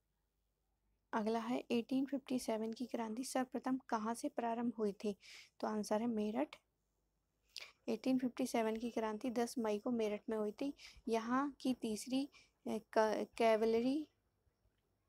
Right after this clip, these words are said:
रेजिमेंट ने, के सैनिकों ने चर्बीयुक्त कारतूसों को छूने से इनकार कर दिया तथा खुलेआम बगावत कर दी थी। एटीन फिफ्टी सेवन में के स्वतंत्रता संग्राम से संबंधित पहली घटना घटी थी,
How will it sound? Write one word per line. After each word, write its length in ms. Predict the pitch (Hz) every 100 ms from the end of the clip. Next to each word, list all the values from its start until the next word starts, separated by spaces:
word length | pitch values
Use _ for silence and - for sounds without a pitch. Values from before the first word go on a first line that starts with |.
| _ _ _ _ - 247
रेजिमेंट 600 | 214 208 226 220 240 262
ने, 260 | 247 254 285 - - - _
के 140 | - 254
सैनिकों 480 | - 226 214 226 226
ने 120 | 247
चर्बीयुक्त 540 | - 240 214 214 262 _
कारतूसों 560 | 226 208 202 208 - 233
को 120 | 262
छूने 360 | - 226 214 254
से 140 | 269
इनकार 320 | 220 214 220
कर 180 | 214 208
दिया 220 | 196 233
तथा 260 | 240 240 254
खुलेआम 520 | 247 220 208 208 247
बगावत 420 | 233 220 214 262 - - - _
कर 140 | - 220
दी 180 | 196 196
थी। 160 | -
एटीन 400 | - 226 214 277
फिफ्टी 320 | 269 277 -
सेवन 340 | 226 220 208 233
में 240 | 247 240 - _ _ - _ -
के 120 | 247
स्वतंत्रता 500 | - 220 220 208 247
संग्राम 460 | - 214 214 214
से 120 | 226 240
संबंधित 480 | 220 208 208 247
पहली 300 | - 208 214
घटना 320 | 226 202 240 262
घटी 360 | 247 233 226
थी, 280 | 208 208 196